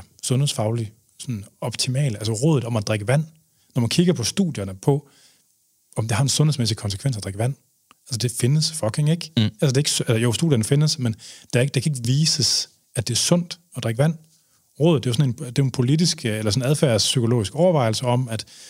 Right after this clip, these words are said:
Speaker 1: øh, og, og det er jo et grundvilkår for det med ernæring, ligesom at det er et nulsumsspil, at når der er noget, man indtager, så er der noget andet, man ikke indtager.
Speaker 2: Ja.
Speaker 1: Og når folk indtager at drikke noget, der er i flydende form, så vil vi hellere have, at det skal være vand, end det skal være alt muligt andet. Men når man kigger på evidensen for, at det er godt at drikke vand,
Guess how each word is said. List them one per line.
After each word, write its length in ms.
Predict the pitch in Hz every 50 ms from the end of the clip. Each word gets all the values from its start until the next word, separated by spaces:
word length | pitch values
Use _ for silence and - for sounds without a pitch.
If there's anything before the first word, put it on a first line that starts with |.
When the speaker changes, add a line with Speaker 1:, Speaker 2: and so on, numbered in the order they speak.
| - - - - _ _ -
Speaker 1:
øh, 640 | 139 117 110 107 104 104 104 101 101 101 101 98 98 101 107 _ _ _ _ _ _ _ _ _ _ _ _ _ _ _ _ _ _ _ _ _ _ _ _ _ _ _ _ _ -
og, 100 | - 139
og 100 | 143 135
det 160 | 131 127 120
er 40 | 135
jo 60 | 135
et 60 | 120 -
grundvilkår 440 | 135 147 160 156 151 123 - 117
for 100 | 104 -
det 120 | 110 113 120
med 100 | 123 113
ernæring, 420 | 104 107 127 156 143 107 90 92 110
ligesom 240 | 113 101 113 113 107
at 100 | 98 98
det 60 | 113
er 20 |
et 40 | 104
nulsumsspil, 720 | 113 127 147 143 - 147 113 101 101 - - - 107 107 110
at 100 | 117 104
når 100 | 101 104
der 80 | 107 113
er 40 |
noget, 140 | 120 131 139
man 120 | 151 151 151
indtager, 380 | 170 147 - - 135 110 92 90 - _ _ _ _ _ _ _ -
så 100 | - 135
er 40 | 127
der 20 |
noget 100 | 123 120
andet, 120 | 123 127
man 120 | 123 113 113
ikke 140 | 120 113 113
indtager. 320 | 107 101 - 113 95 85 87 - _ _ _ _ _ -
Speaker 2:
Ja. 100 | 123 113 - - _ _ -
Speaker 1:
Og 100 | - 123
når 80 | 113
folk 180 | 104 127 143 127
indtager 220 | 139 151 - 139
at 60 | 120 107
drikke 220 | 127 139 151 151
noget, 140 | 143 139 139
der 60 | 135
er 100 | 117 107
i 120 | 104 104 104 - 156
flydende 280 | - - 165 165 151
form, 280 | 143 - 143 131 113 98 - - - - - -
så 120 | - - 127
vil 100 | 120 117
vi 40 | 117
hellere 320 | 98 127 127 135 135 123
have, 200 | 95 87 113 117
at 100 | 113 110
det 80 | 117 -
skal 120 | - -
være 120 | 101 92
vand, 140 | 110 113 117
end 60 | 104
det 40 | 101
skal 100 | - -
være 80 | 104 101
alt 120 | 101 101
muligt 200 | 104 107 101 95
andet. 180 | 95 104 107 101 _ - - - -
Men 80 | 117
når 40 | 110
man 100 | 95 101
kigger 200 | - 180 185 190
på 60 | 143
evidensen 460 | 127 117 113 160 165 143 - - 101
for, 140 | - - 135
at 80 | 110 101
det 60 | -
er 40 | -
godt 140 | - - 135
at 60 | 139 -
drikke 160 | 95 92 107
vand, 160 | 127 139 143